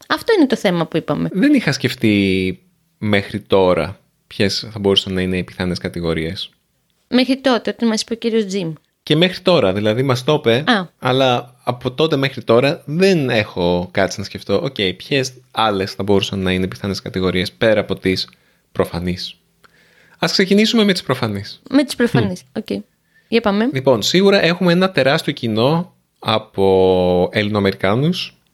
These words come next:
Speaker 2: και όχι μόνο
Speaker 1: Μμμ.
Speaker 2: Ελληνοαμερικάνους, και Ελληνοαυστραλούς,
Speaker 1: Μμμ.
Speaker 2: και Ελληνοκαναδούς, θα έλεγα, αυτές είναι οι κύριες κατηγορίες, που
Speaker 1: Οκ.
Speaker 2: είναι από οικογένειες μεταναστών Ελλήνων, που πήγανε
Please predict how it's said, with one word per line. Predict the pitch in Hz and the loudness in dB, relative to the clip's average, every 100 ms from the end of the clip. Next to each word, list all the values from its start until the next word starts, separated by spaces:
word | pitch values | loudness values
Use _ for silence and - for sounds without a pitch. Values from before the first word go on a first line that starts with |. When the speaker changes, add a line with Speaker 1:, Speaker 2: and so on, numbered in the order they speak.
| _ _ _ _ _ _ _ | _ _ _ _ _ _ _
Speaker 2:
και | - | -4
όχι | 160 | 0
μόνο | 123 | 2
Speaker 1:
Μμμ. | 101 | 2
Speaker 2:
Ελληνοαμερικάνους, | 117 98 95 90 98 120 143 | 2 0 0 0 -2 -2 -4
και | - 127 117 - | 0 2 2 2
Ελληνοαυστραλούς, | 107 107 104 95 - 92 95 127 190 - - _ | 0 0 0 -2 -2 0 2 2 2 -2 -10 _
Speaker 1:
Μμμ. | 214 226 240 247 277 - | 0 0 2 -2 -4 -6
Speaker 2:
και | 156 | 0
Ελληνοκαναδούς, | 143 131 123 123 110 101 90 | 2 2 2 0 2 2 2
θα | - | 0
έλεγα, | 101 95 92 92 90 - | 0 2 0 0 -4 -12
αυτές | - - 95 87 | -12 -2 -2 0
είναι | 90 90 | -2 -2
οι | |
κύριες | 90 92 87 | 0 -2 -2
κατηγορίες, | 90 87 87 95 143 156 - _ | -4 -4 -2 0 0 -2 -10 _
που | - 143 135 135 131 | 0 2 4 4 4
Speaker 1:
Οκ. | 135 - 208 175 | 2 -4 -8 -2
Speaker 2:
είναι | 180 147 117 107 101 95 - _ | 2 4 4 4 4 0 -4 _
από | - 110 113 | -6 0 0
οικογένειες | 107 104 110 107 95 | 2 2 2 2 0
μεταναστών | 101 95 95 90 110 98 | 0 0 0 -2 -2 0
Ελλήνων, | 90 147 202 202 202 | 2 2 2 2 0
που | - - | -6 -2
πήγανε | 113 104 98 104 95 95 | 0 0 0 0 -2 -4